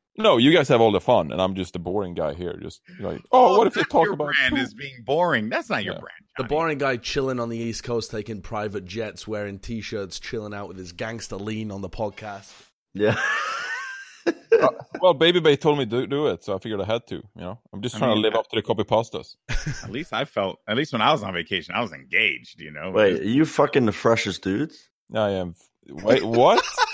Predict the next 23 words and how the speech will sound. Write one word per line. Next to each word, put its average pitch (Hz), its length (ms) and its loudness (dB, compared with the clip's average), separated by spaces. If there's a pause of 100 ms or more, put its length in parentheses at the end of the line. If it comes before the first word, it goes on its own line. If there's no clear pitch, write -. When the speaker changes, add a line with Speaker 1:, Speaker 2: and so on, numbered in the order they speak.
(260)
Speaker 1:
Yeah, 104 340 4 (600)
all 151 300 8
in, 139 180 4
baby. 113 380 0
Let's 123 580 0
go. 131 260 6 (760)
Get 123 100 -8
the 131 80 -4
steaks 143 400 0
out. 135 340 4 (800)
Speaker 3:
Got 143 200 0
him. 143 140 -2
Speaker 1:
Bone 143 240 6
in, 143 180 2
baby. 123 360 2 (440)
Speaker 2:
All 139 100 4
right. 131 400 4
Uh, 131 200 2
Speaker 4:
Got 127 560 6
him. 107 420 4
Speaker 2:
look 110 120 0
at, 139 360 -10 (160)
uh, 151 200 0